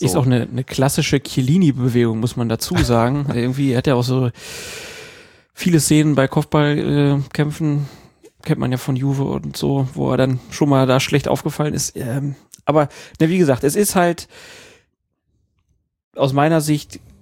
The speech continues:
Speaker 1: jemand, der in die Schulter gebissen wird, ist es eine ganz normale
Speaker 2: Ja.
Speaker 1: Reaktion, dass man
Speaker 2: Ja.
Speaker 1: sich irgendwie versucht loszureißen. Der eine würde vielleicht die Schulter nur wegziehen, der andere macht das halt mit dem Ellenbogen.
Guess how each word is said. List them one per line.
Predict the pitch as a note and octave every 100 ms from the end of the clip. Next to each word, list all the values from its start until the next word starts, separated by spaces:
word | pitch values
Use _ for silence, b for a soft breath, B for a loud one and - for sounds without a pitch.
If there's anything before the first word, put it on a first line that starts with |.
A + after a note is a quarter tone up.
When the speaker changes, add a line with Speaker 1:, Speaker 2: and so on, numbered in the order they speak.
| _ _ -
Speaker 1:
jemand, | C#3 C#3+ D#3+ D#3 C#3
der |
in | C3
die | C3
Schulter | D3+ D#3 D3+
gebissen | C#3 D3 - C#3+
wird, | C3
ist | C3+
es | C3+
eine | B2
ganz | C3 D3 -
normale | A2+ C3 B2+ C3+ E3 D#3+ F3 F3
Speaker 2:
Ja. | - F#2+ - - _ _ _ -
Speaker 1:
Reaktion, | C#3+ C#3 D#3 - D#3
dass | D#3 C3+
man | C#3
Speaker 2:
Ja. |
Speaker 1:
sich | C#3
irgendwie | C#3+ C#3+ C#3
versucht | - C3 C#3 - -
loszureißen. | D3 F3 - D#3 D3+ D#3
Der | C#3+ F#2+
eine | C3 C#3+
würde | C#3
vielleicht | C#3 C#3 C3+
die | C3+
Schulter | - E3+ E3
nur | D#3
wegziehen, | D3+ - - D#3 D#3
der | C#3
andere | C3 C#3+
macht | C3+ C#3 C#3
das |
halt | C3+
mit | B2+
dem | A#2+
Ellenbogen. | B2+ D3+ D3+ C#3+